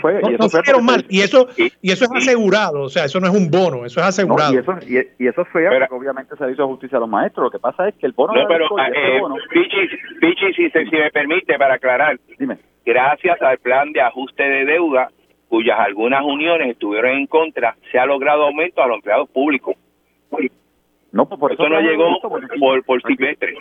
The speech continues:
Speaker 3: Sigue.
Speaker 1: a-, aquí hay gente que se puso, ¿verdad? Y personas que empezaron a llevar un no, no, no, no, no de negociaciones, este, cuando otros decíamos, "Mira, no estamos de acuerdo con la Junta, pero hay que negociarla ahora".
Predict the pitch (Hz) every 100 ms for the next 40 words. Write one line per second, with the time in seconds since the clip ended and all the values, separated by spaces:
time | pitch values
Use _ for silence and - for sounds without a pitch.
0 | - _ - 113 - _ _ - 117 -
1 | 110 123 131 147 165 180 180 180 160 165
2 | 147 190 - 120 131 131 165 143 123 135
3 | 151 135 143 151 131 139 - 151 151 151
4 | 147 147 147 147 147 156 147 147 180 170
5 | _ _ _ - 101 _ 104 98 95 -
6 | 101 95 95 104 135 131 139 131 120 135
7 | 85 98 101 113 120 120 120 127 117 139
8 | - 107 101 107 92 - 147 90 127